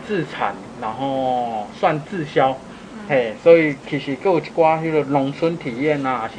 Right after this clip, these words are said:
Speaker 1: 菜园体验，拢会使互小朋友去遐体验嘛。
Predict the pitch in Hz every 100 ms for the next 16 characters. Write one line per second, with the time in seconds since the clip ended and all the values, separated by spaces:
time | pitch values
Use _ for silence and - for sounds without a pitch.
0 | 113 160 151 120 113 110 110 139 - -
1 | - - - - - 160 139 113 - 143
2 | 143 127 110 104 - 156 131 127 135 131
3 | 127 - 143 135 135 - 101 120 117 104